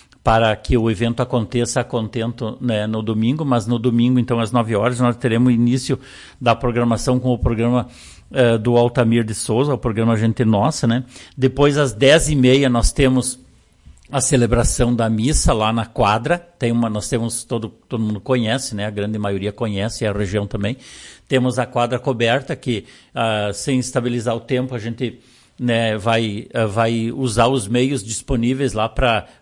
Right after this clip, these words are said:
conter, então, o vento e a chuva com lonas e tal, né, pra que aconteça lá.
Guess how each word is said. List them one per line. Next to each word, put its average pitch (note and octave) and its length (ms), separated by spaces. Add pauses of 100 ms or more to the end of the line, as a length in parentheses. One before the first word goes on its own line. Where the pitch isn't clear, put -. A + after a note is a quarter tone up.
conter, C3+ 640
então, A#2+ 360
o A#2 100
vento A#2 420
e A2 100
a G2+ 80
chuva C#3 340
com A#2 200
lonas A2+ 460
e G#2+ 80
tal, A2+ 280 (480)
né, A#2+ 280 (300)
pra C3+ 160
que D3 120
aconteça D#3+ 720
lá. F3+ 280